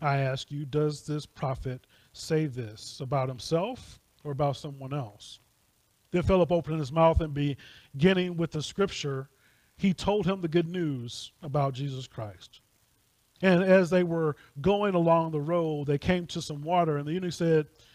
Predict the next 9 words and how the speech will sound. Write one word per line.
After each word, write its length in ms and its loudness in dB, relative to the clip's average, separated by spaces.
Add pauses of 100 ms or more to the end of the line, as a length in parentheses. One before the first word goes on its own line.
(140)
'See 260 0
here, 220 0
water. 640 -4 (720)
What 200 -4
prevents 440 -2
me 400 -4
from 260 -6
being 260 0
baptized?' 840 -4